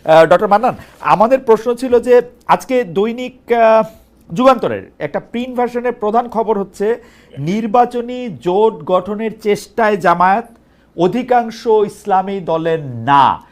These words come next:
আমি কিন্তু মাঠের রিপোর্টার হিসাবে জানি ইসলামী দলগুলি আপনাদের জামায়াত ইসলামীকে মন থেকে অপছন্দ করেন, আপনাদেরকে একটা শোধনবাদী ইসলামী দল মনে করেন, মনে করেন আপনারা আসলে ইসলামের,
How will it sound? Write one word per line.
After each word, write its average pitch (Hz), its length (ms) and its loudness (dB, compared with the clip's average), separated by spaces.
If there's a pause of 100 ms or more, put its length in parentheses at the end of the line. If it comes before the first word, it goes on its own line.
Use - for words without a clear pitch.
(260)
আমি 202 360 4
কিন্তু 269 460 -4
মাঠের 220 460 4
রিপোর্টার 233 460 2
হিসাবে 220 320 0
জানি 185 540 0
ইসলামী 220 480 -2
দলগুলি 196 580 -2
আপনাদের 180 640 -2
জামায়াত 185 320 0
ইসলামীকে 143 600 -10
মন 165 520 0
থেকে 233 300 -4
অপছন্দ 220 500 -2
করেন, 214 280 -6 (540)
আপনাদেরকে 202 640 -2
একটা 208 320 -2
শোধনবাদী 208 920 -2
ইসলামী 196 600 -6
দল 175 260 0
মনে 170 260 -4
করেন, 165 360 -4
মনে 160 220 -4
করেন 160 200 -4
আপনারা 156 320 -6
আসলে 156 220 -8
ইসলামের, 151 360 -8